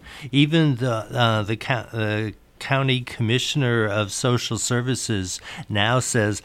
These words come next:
"Well, some people think we need to address the doubled up, but there are just too many."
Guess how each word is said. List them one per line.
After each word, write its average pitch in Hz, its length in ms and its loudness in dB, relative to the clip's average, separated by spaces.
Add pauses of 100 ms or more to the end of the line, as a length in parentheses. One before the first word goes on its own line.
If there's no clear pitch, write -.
(160)
"Well, 123 140 0
some 202 220 6
people 196 300 4
think 165 300 2
we 135 120 6
need 135 220 4
to 123 160 2
address 117 460 2
the 120 100 -2
doubled 117 380 2
up, 117 180 2
but 113 140 -2
there 110 120 4
are 98 40 2
just 131 340 0
too 120 160 4
many." 98 380 0